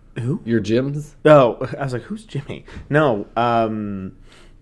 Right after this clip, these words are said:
Speaker 1: I do it with Alan and his sister and his friend Henry.
Speaker 2: Oh, Henry.
Speaker 1: Henry. We actually do pretty well.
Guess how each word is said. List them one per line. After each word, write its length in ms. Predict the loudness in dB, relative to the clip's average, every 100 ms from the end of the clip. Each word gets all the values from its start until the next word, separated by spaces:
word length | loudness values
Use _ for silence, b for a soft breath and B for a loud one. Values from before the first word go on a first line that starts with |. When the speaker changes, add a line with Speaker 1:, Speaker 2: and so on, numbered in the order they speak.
| -4
Speaker 1:
I 60 | 4
do 80 | 6
it 40 |
with 100 | 6
Alan 340 | 6 4 2 0
and 120 | 0
his 140 | -2
sister 360 | -4 -8 -2 0
and 360 | 0 -2 -6 -6
his 140 | -8
friend 220 | -6 -8
Henry. 260 | -8 -10 -14 -20 -20 -20 -20
Speaker 2:
Oh, 40 | -20 -20
Henry. 600 | -20 -20 -20 -18 -18 -20 -20 -10
Speaker 1:
Henry. 380 | -6 -4 -6 -4
We 120 | -4
actually 260 | -4 -6 -6
do 100 | -6
pretty 360 | -4 -6 -2
well. 420 | 0 2 0 -2